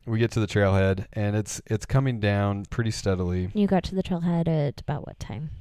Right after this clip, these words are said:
Speaker 1: Uh, probably about two hours before sunrise. Um,
Speaker 2: Okay.
Speaker 1: we had about a two and, two mile, two and a half mile hike into, um, this area where there were a bunch of meadows and parks that we wanted to hunt.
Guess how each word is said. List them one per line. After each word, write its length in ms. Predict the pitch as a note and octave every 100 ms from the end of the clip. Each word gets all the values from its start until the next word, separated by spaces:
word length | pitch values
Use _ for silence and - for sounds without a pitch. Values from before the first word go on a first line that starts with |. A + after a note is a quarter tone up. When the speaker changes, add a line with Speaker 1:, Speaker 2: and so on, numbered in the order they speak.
| - - - - - - - - - G2+
Speaker 1:
Uh, 240 | F#2+ F#2+
probably 280 | - F#2+ F#2+
about 380 | F#2 F2+ E2+ -
two 220 | - F#2+
hours 220 | F2+ F2+
before 280 | - - G2
sunrise. 600 | - F#2 F2 F#2 F#2+ - - - -
Um, 80 | F2+
Speaker 2:
Okay. 140 | F2
Speaker 1:
we 140 | F2+
had 80 | G2+
about 240 | F#2+ F#2 F2+
a 20 | - _
two 200 | - G#2+
and, 220 | F#2+ F#2+ - - -
two 180 | - A#2
mile, 380 | G#2 G2+ G2+
two 140 | F#2+ G#2
and 80 | F#2+
a 20 |
half 180 | F#2 -
mile 260 | F#2 F2+
hike 380 | F2+ F#2+ G2 - - - - _ _ -
into, 640 | F#2+ F2+ G2 F#2 F2+ F2+ - _ - - -
um, 540 | G2 F2+ E2+ F2 F2 G#2 -
this 220 | A2+ F#2+
area 340 | D#2 F#2+ F#2 F#2
where 140 | F#2
there 120 | F2+
were 40 | F2+
a 40 |
bunch 280 | F#2 E2+ F#2
of 320 | F2 E2+ - -
meadows 380 | G2+ G2+ F#2+ F2
and 140 | F2
parks 360 | - F#2+ F2 -
that 100 | F2+
we 100 | F2+
wanted 300 | F2+ F2+ E2+
to 60 | F2
hunt. 300 | G2 G#2